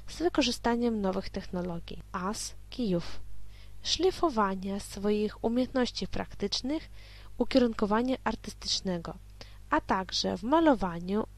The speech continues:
studiowaniu muzyki, ukształtowania czegokolwiek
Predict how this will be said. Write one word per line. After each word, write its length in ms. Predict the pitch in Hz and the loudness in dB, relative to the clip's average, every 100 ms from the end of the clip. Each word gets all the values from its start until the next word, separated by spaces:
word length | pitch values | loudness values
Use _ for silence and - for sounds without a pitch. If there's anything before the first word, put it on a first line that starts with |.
| - - - - - | -16 -16 -16 -14 -2
studiowaniu 600 | - 262 294 311 285 233 | 0 4 8 8 6 4
muzyki, 600 | 202 - 180 - 214 233 - - - - | 2 0 -4 -4 -4 -6 -12 -18 -18 -2
ukształtowania 880 | 320 - 302 277 247 202 196 202 220 220 - - | 2 4 6 6 6 2 0 2 0 0 -6 2
czegokolwiek 840 | 247 208 - 185 170 160 214 - | 4 6 4 4 4 4 0 0